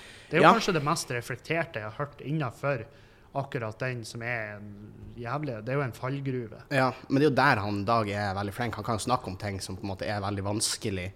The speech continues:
Speaker 2: men samtidig la god humor ut av det, synes
Speaker 1: Ja.
Speaker 2: jeg, uten at det blir ufint,
Speaker 1: Ja, nettopp.
Speaker 2: eller bare drøyt for å være drøyt.
Speaker 1: Som er jo, som er jo grunnen til at han har opptredd, jeg vet ikke hvor mange ganger han har blitt innleid til det, men det er of-, øh, flere ganger hvor han har opptredd for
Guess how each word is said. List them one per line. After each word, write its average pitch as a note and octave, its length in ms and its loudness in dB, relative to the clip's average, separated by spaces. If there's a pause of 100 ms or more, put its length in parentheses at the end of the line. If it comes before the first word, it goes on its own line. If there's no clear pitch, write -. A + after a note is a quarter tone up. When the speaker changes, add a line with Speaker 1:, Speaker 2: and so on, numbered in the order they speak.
Speaker 2:
men A#2 160 4
samtidig A2+ 440 0
la G#2 160 2
god G2 320 0
humor A2+ 260 2
ut F#2 120 -6
av F2+ 120 -4
det, F#2+ 60 -8
synes E3+ 160 4
Speaker 1:
Ja. A#2 100 4
Speaker 2:
jeg, D3 180 4
uten C3 120 0
at A#2 60 0
det G#2 80 -2
blir G#2+ 180 2
ufint, - 460 -4 (120)
Speaker 1:
Ja, F3+ 140 4
nettopp. D#3+ 140 0
Speaker 2:
eller A#2 160 4
bare A2 200 4
drøyt A2+ 280 2
for - 120 -4
å F#2 60 0
være F#2+ 140 -2
drøyt. A#2+ 360 2
Speaker 1:
Som F#3+ 220 -2
er E3 60 4
jo, C3 220 -2
som C#3+ 160 -4
er C#3+ 120 0
jo - 80 -
grunnen D#3 200 0
til A#2+ 100 -6
at A2 100 -8
han A#2 180 -10
har G#2+ 80 -10
opptredd, A2 380 -10 (580)
jeg B2+ 80 -8
vet B2 140 -10
ikke A#2+ 140 -12
hvor D3+ 140 -2
mange A#2+ 180 -6
ganger B2+ 200 -4
han A2 120 -6
har A2 80 -8
blitt A2+ 180 -6
innleid B2 400 -4
til C3 240 -4
det, G2+ 160 -12
men A2+ 120 -8
det B2+ 100 -4
er B2 60 -4
of-, C3 300 -6
øh, B2+ 220 -6
flere C#3 340 -2
ganger A#2 320 -6 (160)
hvor B2+ 200 -6
han B2+ 140 -4
har A#2 80 -4
opptredd A#2 460 -6
for B2 260 -4